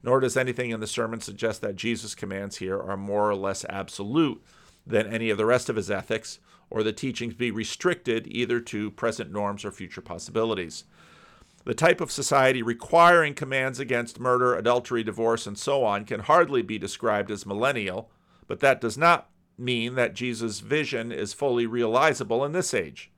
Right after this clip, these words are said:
Finally, it is impossible to separate Jesus' ethic from allegiance to his person, as Marx and Gandhi tried, or to find any consistent form of application if one finds pure, um, one follows pure existentialism.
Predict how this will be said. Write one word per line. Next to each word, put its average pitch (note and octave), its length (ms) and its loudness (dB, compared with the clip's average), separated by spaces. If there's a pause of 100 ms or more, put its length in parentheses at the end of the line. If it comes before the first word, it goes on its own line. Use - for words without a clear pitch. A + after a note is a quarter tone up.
(400)
Finally, C3 520 4
it G2 60 0
is A#2+ 100 0
impossible A#2 540 0
to G2+ 60 -10
separate G#2+ 400 -2
Jesus' G#2 600 -4 (120)
ethic G#2 340 -6
from G2+ 180 -4
allegiance A#2 800 -4 (320)
to A#2+ 160 -2
his G#2 180 -2
person, D#3 540 0 (340)
as G2+ 200 -4
Marx G#2+ 340 0
and G#2+ 100 -8
Gandhi F#2 360 -4
tried, A2 440 2 (280)
or G#2+ 100 0
to G#2+ 100 -6
find A2 400 0
any C#3 240 -2
consistent A#2 540 -6
form G#2+ 300 -4
of G2+ 80 -2
application G#2+ 760 0
if A2+ 160 -2
one G2+ 180 -4
finds G2+ 400 -6
pure, G2+ 460 0 (320)
um, F#2 240 -6 (220)
one A2+ 240 -2
follows G#2 500 -2
pure G#2 340 -2
existentialism. G2 960 -4